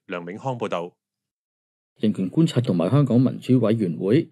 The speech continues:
Speaker 2: 星期二發表嘅研究報告提到，大學學生會自國安法實施後，被校方以不同手段打壓，被迫宣布解散。發起和平抗議同埋集會嘅學生，往往遭受懲處，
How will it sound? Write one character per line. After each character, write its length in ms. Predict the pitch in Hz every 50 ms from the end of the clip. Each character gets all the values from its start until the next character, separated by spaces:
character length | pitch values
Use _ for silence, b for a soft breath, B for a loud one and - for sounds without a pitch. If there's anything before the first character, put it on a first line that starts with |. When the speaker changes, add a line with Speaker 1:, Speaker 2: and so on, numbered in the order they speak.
| _ _
Speaker 2:
星 180 | _ - 233
期 220 | 220 185 98 87 101
二 40 | -
發 140 | - 127 117
表 140 | 120 117 120
嘅 120 | 143 143
研 180 | 120 - - -
究 160 | - 110 107
報 160 | - 110 107
告 160 | - 113 110
提 220 | 110 - - 85 85
到， 340 | - 117 117 120 123 127 123 - _ _ _ _
大 120 | - 95 98
學 160 | 98 110 101
學 200 | - - 113 98
生 280 | - - 151 156 160 117
會 140 | 120 147
自 160 | 151 - 117 113
國 220 | 113 123 110 117
安 100 | 139 143
法 100 | 139 135 123
實 120 | 123 -
施 300 | - - - 156 156 156
後， 300 | 143 120 113 110 117 120 - _ _ _
被 100 | 110 107
校 120 | 113 107
方 240 | 104 - 147 156 123
以 80 | 113 117
不 120 | - 151
同 220 | 147 - 80 67
手 160 | - - 101 123
段 240 | 123 - 101 95
打 180 | - - 90 98 117
壓， 260 | 127 120 113 117 120 - _ _ _ _ _
被 100 | 107 -
迫 100 | - 113
宣 200 | - - 123 120
布 180 | 117 104 98 87
解 220 | - 82 80 98
散。 420 | 117 - 123 110 107 107 110 117 - - _ _ _ _ _ _ _ _
發 180 | _ - 190 190
起 120 | 175 208
和 180 | 226 190 98 85
平 180 | - 85 82 85
抗 260 | - 120 117 117 113
議 120 | 92 101
同 140 | 101 104 80
埋 100 | 67 -
集 120 | - - 104
會 240 | 92 69 71 95 104
嘅 160 | 131 117 117
學 180 | 117 87 -
生， 320 | - - 131 131 135 143 123 - _ _ _ _
往 120 | - 104 107 107
往 120 | 107 110
遭 160 | 110 - 143
受 220 | 139 139 117 107 92
懲 260 | - - 87 85 85
處， 380 | - - 87 92 104 123 127